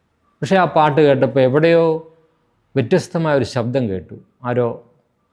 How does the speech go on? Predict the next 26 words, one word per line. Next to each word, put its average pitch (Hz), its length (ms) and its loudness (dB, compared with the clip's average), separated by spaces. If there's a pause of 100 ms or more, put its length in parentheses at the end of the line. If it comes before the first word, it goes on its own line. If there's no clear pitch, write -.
(260)
ഒരു 113 560 0
റെഗെ 117 340 2
റാപ്പിൻ്റെയൊക്കെ 110 720 -4
ഒരു, 104 260 -12 (360)
ഞാൻ 143 120 -6
ചോദിച്ചു, 139 240 0
"ആരാണത്?" 113 540 -2 (640)
ആ, 113 100 -2
അപ്പം 113 320 -4
ജാസി 110 280 -6
പറഞ്ഞു, 110 180 -6
"സാറേ, 113 420 -6
വേണം 117 300 -4
മാറ്റാം, 110 580 -8
അത് 110 120 -6
എൻ്റെ 107 220 -4
ശബ്ദമാണ്." 104 520 -10 (480)
ഞാൻ 127 100 -4
പറഞ്ഞു, 127 140 -2
"മാറ്റാനല്ല, 113 720 -4 (120)
അതൊന്ന് 127 400 -2
റിപ്പീറ്റ് 127 360 -2
ചെയ്യണം, 92 340 -4 (320)
ഭയങ്കര 120 380 -2
രസമുണ്ട് 117 340 -2
കേൾക്കാൻ." 95 320 -6